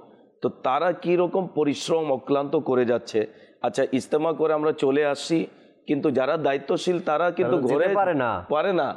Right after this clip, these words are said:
Speaker 2: জি।
Speaker 1: মাঠে আবার সেটি গুছানোর কাজ,
Speaker 2: যেমনিভাবে তৈরি করছে,
Speaker 1: হ্যাঁ,
Speaker 2: তেমনিভাবে
Speaker 1: গুছানোর কাজ
Speaker 2: ম্যানেজ
Speaker 1: জারি
Speaker 2: করে
Speaker 1: থাকে।
Speaker 2: আবার যেতে হয়।
Speaker 1: আচ্ছা,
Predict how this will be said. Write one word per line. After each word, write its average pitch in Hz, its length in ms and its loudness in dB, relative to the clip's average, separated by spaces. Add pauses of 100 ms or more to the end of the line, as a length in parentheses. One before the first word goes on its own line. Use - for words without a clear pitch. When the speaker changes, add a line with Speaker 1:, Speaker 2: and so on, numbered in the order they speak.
(120)
Speaker 2:
জি। 127 460 2
Speaker 1:
মাঠে 120 380 0
আবার 170 680 2
সেটি 156 280 0
গুছানোর 151 500 0
কাজ, 139 160 0
Speaker 2:
যেমনিভাবে 170 400 0
তৈরি 170 360 4
করছে, 175 340 -2
Speaker 1:
হ্যাঁ, 135 460 0
Speaker 2:
তেমনিভাবে - 360 2
Speaker 1:
গুছানোর 165 160 0
কাজ 165 100 0
Speaker 2:
ম্যানেজ 151 160 0
Speaker 1:
জারি 131 140 2
Speaker 2:
করে 175 140 2
Speaker 1:
থাকে। 143 180 0
Speaker 2:
আবার 123 340 2
যেতে 107 220 -6
হয়। 104 120 2
Speaker 1:
আচ্ছা, 107 320 -2